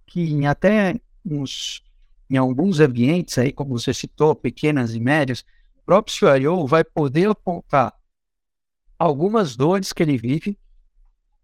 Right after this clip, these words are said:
talvez não no detalhe, tá? Mas ele vai apontar a dor e depois vai descendo níveis aí, como, é, gerentes, a-, até chegar em analistas, ele vai apontar algumas dores, vai apontar peculiaridades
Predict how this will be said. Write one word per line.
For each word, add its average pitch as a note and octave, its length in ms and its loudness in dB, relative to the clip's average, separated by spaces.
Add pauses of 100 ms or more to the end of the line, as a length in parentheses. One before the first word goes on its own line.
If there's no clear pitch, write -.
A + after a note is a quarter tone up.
(120)
talvez D#3+ 340 4
não G3+ 160 -2
no G#3 100 -2
detalhe, D#3 520 0
tá? A#2+ 240 -2
Mas A#2+ 260 -2
ele B2+ 240 0
vai C#3+ 200 2
apontar D#3+ 420 0
a C#3 40 2
dor B2+ 280 -2
e G3 60 -2
depois E3 680 -4 (260)
vai C3+ 220 2
descendo D3 520 -2
níveis C#3 500 0
aí, A#2 200 0 (140)
como, A#2 380 -8 (300)
é, A2+ 240 0
gerentes, C3 880 -2
a-, A2+ 240 -8
até - 260 -12
chegar C3+ 300 -2
em B2 80 0
analistas, B2 560 -4 (240)
ele D3 120 0
vai F3+ 120 4
apontar G3 420 0
algumas G3+ 380 0
dores, E3+ 420 -2
vai E3 100 2
apontar D#3 460 0
peculiaridades F3+ 1040 0